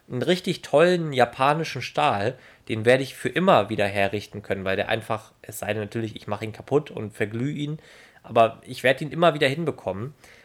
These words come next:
Und bei so einem deutschen Stecheisen von früher, da habe ich eins, äh, da ist jetzt irgendwann einfach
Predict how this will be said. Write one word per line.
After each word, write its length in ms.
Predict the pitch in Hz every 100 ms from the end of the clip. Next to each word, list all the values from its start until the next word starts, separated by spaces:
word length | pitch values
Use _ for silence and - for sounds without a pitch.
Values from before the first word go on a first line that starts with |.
| _
Und 120 | 123 107
bei 220 | 113 113
so 100 | 123
einem 260 | 120 117
deutschen 440 | 110 107 - - 135
Stecheisen 580 | - 139 - 123 123 123
von 200 | 123 117
früher, 360 | - 143 156
da 60 | 117
habe 120 | 117
ich 120 | -
eins, 560 | 110 120 165 175 - - _ _ _ _
äh, 140 | -
da 100 | 120 120
ist 180 | 135 147
jetzt 160 | 131
irgendwann 400 | - 139 143 127
einfach 420 | - 123 - 135